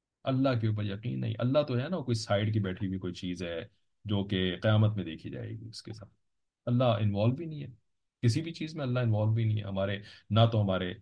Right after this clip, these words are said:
collective मसाइल के अंदर अल्लाह की कोई involvement है, नाउज़ुबिल्लाह, हमारे नज़दीक, ना जो है वो हमारे इनफरादी मसाइल के अंदर अल्लाह की कोई involvement है हमारे नज़दीक।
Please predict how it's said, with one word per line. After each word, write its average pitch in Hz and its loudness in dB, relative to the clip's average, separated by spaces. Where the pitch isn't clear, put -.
collective 120 6
मसाइल 131 4
के 139 -6
अंदर 131 -2
अल्लाह 123 2
की 120 0
कोई 117 0
involvement 110 4
है, 107 4
नाउज़ुबिल्लाह, 98 0
हमारे 92 2
नज़दीक, 87 -4
ना 113 8
जो 101 2
है 87 -4
वो 87 -8
हमारे 82 -12
इनफरादी 104 0
मसाइल 127 -2
के 120 -4
अंदर 117 2
अल्लाह 107 4
की 107 0
कोई 104 -4
involvement 92 -2
है 92 -2
हमारे 90 -4
नज़दीक। - -4